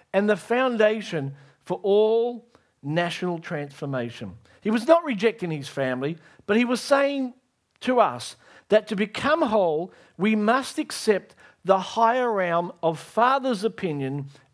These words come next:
and relationship values. If our natural family has suffered brokenness or dysfunction, that it may have created wrong beliefs that we need to repent of.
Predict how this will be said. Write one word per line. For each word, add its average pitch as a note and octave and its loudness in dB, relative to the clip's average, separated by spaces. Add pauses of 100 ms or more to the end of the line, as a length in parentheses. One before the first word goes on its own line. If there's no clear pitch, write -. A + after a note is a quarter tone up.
and E3 -2
relationship D#3+ -2
values. C3 -4 (540)
If D#4+ 4 (140)
our B3 4
natural A3 -2
family D#3 -4 (300)
has F#3+ 0
suffered E3+ 0
brokenness G#3+ 0 (240)
or G#3 2
dysfunction, E3 -6 (380)
that G3+ 6
it A3+ 4
may B3+ 2
have C4+ -2
created F#3+ 0
wrong E3+ -2
beliefs E3+ -4
that D#3 -6
we D3+ -8
need C#3+ -8
to C#3+ -12
repent E3 -12
of. F#2+ -12